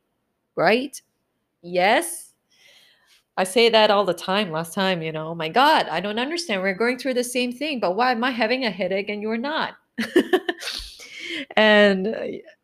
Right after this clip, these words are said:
and the guilt. Oh goodness, this is big. Um,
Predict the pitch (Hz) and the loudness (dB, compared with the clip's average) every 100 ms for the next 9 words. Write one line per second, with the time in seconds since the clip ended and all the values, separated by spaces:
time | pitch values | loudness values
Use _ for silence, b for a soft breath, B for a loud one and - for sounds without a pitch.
0 | _ _ _ _ - 208 208 202 220 285 | _ _ _ _ 4 4 4 2 4 6
1 | 214 147 - 165 190 160 170 - - 170 | 6 2 -4 0 0 0 -4 -6 -10 -18
2 | - 175 165 165 151 165 160 160 151 151 | -10 -8 -8 -12 -6 -4 -4 -8 -12 -12
3 | 202 | -16